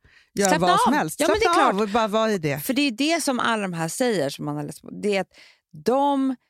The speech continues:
Speaker 2: det är därför de föder hemma.
Speaker 1: Ja.
Speaker 2: För de vill kunna slappna av, göra sig på sitt sätt och allting ska vara lugnt och alla ska vara där och sådär.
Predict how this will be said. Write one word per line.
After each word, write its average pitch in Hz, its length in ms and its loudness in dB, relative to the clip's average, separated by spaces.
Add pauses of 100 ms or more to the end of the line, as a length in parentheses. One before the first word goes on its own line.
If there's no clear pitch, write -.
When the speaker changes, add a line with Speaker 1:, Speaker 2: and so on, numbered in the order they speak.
(180)
Speaker 2:
det 190 60 -4
är 180 40 -2
därför 240 260 -2
de 240 60 -4
föder 165 200 -4
hemma. 185 380 -2 (240)
Speaker 1:
Ja. 202 220 -2 (280)
Speaker 2:
För - 120 -8
de 185 180 -2
vill 277 280 -2
kunna 269 240 -4
slappna - 340 -4
av, 170 340 -2
göra 160 200 -2
sig - 140 -16
på 170 100 -12
sitt 151 260 -12
sätt 147 260 -6 (100)
och 143 60 -4
allting 147 220 -8
ska 147 140 -12
vara 147 100 -2
lugnt 135 320 -4
och 135 60 0
alla 139 320 -4
ska - 140 -12
vara 139 120 -8
där 127 340 -6
och - 80 -14
sådär. - 220 -14